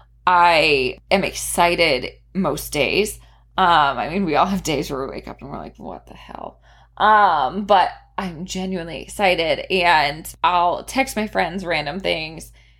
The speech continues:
and I'm like, "Oh, okay." Or I'll just, like, be silly, and it's funny, and we're laughing, and I just don't stress about what people's perception of me is anymore. And I think some of that honestly does come with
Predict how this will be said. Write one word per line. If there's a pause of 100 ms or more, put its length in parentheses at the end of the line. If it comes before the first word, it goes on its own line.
(260)
and
I'm
like,
"Oh, (600)
okay."
Or
I'll
just,
like,
be
silly,
and
it's
funny,
and
we're
laughing, (640)
and (180)
I
just
don't
stress
about
what (380)
people's
perception
of
me
is
anymore. (360)
And
I
think
some
of
that
honestly
does
come
with